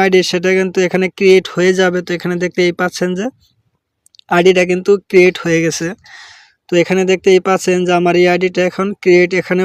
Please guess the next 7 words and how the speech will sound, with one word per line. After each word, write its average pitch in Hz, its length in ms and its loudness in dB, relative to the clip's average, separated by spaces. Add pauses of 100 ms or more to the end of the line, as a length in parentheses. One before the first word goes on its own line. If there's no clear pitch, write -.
হয়ে 180 220 2
গেছে। 196 220 -4 (1600)
তো 165 60 2 (200)
এরকম 196 280 2 (120)
করে 196 220 4
আপনিও 196 280 -2 (100)
আপনার 180 320 0